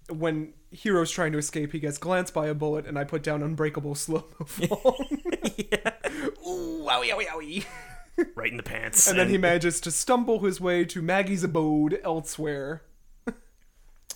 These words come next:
Speaker 2: Yeah, he, he gets to, to Maggie's apartment, uh, who is, you know, sitting at home with her cat, Andrew.
Speaker 1: Andrew the cat, star of the show.
Speaker 2: Um, and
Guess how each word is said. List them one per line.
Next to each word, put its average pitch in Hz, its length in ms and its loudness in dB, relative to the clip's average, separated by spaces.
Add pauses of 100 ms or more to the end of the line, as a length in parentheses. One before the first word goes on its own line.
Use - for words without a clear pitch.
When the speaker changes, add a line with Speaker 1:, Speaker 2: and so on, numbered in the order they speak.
(120)
Speaker 2:
Yeah, 123 340 2
he, 143 300 -4
he 139 100 -4
gets 156 320 2
to, 147 180 2
to - 100 -4
Maggie's 156 360 -2
apartment, 120 520 -4 (460)
uh, 113 200 0
who 113 200 -4
is, 107 320 -4 (420)
you 117 160 -2
know, 107 120 -2
sitting 185 460 2
at 139 100 2
home 135 400 2
with 127 140 -2
her 123 80 -2
cat, 123 320 0
Andrew. 123 520 2
Speaker 1:
Andrew 151 300 -4
the 185 80 -4
cat, 208 340 -8 (200)
star - 220 -6
of 170 60 -4
the 180 60 -6
show. 160 320 -10 (880)
Speaker 2:
Um, 120 480 0
and 113 640 0